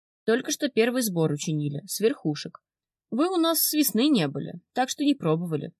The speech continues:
Бальдер посмотрел на Тарика, и тот кивнул. Он в жизни не слышал о таком напитке, да и ежевику редко пробовал. «Несите», сказал Бальдер, и когда хозяин проворно удалился,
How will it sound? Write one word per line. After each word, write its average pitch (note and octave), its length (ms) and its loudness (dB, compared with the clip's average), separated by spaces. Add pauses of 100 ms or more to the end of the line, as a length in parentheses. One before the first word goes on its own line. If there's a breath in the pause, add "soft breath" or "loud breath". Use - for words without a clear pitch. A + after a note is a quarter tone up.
(680)
Бальдер B3+ 460 -2
посмотрел F3+ 480 -4
на G3 160 -2
Тарика, D#3 520 -6
и D#3 100 -8
тот F#3+ 200 -6
кивнул. F#3 440 -4 (460)
Он B3+ 180 2
в A#3 60 -2
жизни G3+ 280 2
не D#3 140 -2
слышал G3+ 400 -6
о D#3 80 -6
таком F3+ 260 -2
напитке, F#3+ 540 -6 (420)
да F3 160 -4
и C#4 140 4
ежевику A#3 500 0
редко F3 400 -2
пробовал. - 500 -12 (540)
«Несите», B3 560 0 (280)
сказал D#3+ 320 -4
Бальдер, F#3 400 -4 (140)
и F3 80 -10
когда G3 240 -2
хозяин F#3 480 -2
проворно E3+ 520 -2
удалился, D3 640 -6